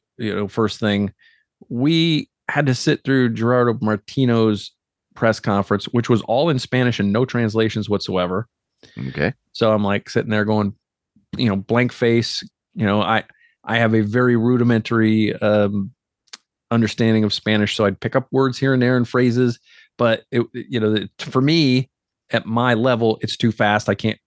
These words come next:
Speaker 1: follow along, and there's still too many words that I don't know. So it really was just a waste of my time. And then, uh, after Martino, they, you know, took away their ugly backdrop and put up,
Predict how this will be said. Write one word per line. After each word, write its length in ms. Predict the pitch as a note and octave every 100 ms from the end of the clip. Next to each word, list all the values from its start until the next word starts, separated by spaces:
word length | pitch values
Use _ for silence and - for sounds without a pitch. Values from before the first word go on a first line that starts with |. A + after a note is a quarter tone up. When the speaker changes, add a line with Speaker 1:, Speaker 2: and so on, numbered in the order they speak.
| -
Speaker 1:
follow 260 | A2 G#2
along, 400 | G2+ G#2 G2 G2
and 80 | G2
there's 120 | G2
still 200 | - A2
too 140 | F#2+ G#2+
many 160 | G2
words 300 | F#2+ G#2 G2+
that 100 | G2
I 60 | F#2
don't 220 | E2+ F2+
know. 180 | F#2 - - - - - -
So 440 | - B2 A#2 A2 - _
it 160 | C3+ C3+ _ _ -
really 280 | C#3 D3+ C3+
was 200 | B2 A2+
just 200 | A2+ G#2+
a 40 |
waste 280 | G#2 G#2 -
of 80 | G2
my 160 | F#2
time. 440 | F#2 A2+ B2 A#2 A2+ _ - _ - _ _
And 180 | - A#2
then, 280 | A#2 A2+ A2
uh, 200 | A2 G#2+
after 280 | A2+ A2 A#2
Martino, 600 | G#2+ G#2 - B2 A#2 A2+
they, 400 | G#2+ G#2 G#2 G2 _ _ _ _ _
you 140 | - G2+
know, 80 |
took 260 | F#2+ A#2 G#2+
away 200 | G#2+ G#2+
their 180 | G#2 G#2
ugly 240 | G2+ G#2
backdrop 560 | G2 F#2+ F#2+ G#2 G2 -
and 100 | G2
put 140 | G2
up, 140 | F#2+